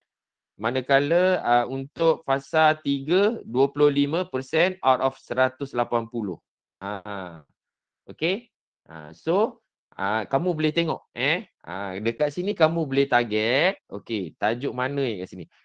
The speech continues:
Kalau kamu tengok tajuk-tajuk dia kan, kalau kamu scan tajuk dia,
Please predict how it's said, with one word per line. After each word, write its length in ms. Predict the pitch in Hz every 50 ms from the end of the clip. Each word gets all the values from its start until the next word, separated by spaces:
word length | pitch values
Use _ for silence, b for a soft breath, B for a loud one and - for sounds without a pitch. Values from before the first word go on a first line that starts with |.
| _ _ -
Kalau 240 | 131 160 226 247 240
kamu 240 | 220 214 214 208
tengok 260 | 208 202 208 208 190 - - _
tajuk-tajuk 720 | - 160 160 175 196 185 - 185 180 180 165 170 202 170 165
dia 160 | 180 160 147
kan, 160 | 175 180 131 104 -
kalau 160 | 135 139 143
kamu 160 | 147 143 143
scan 400 | 143 - - - 170 165 156 147
tajuk 240 | 147 139 139 139 120
dia, 160 | 113 113 127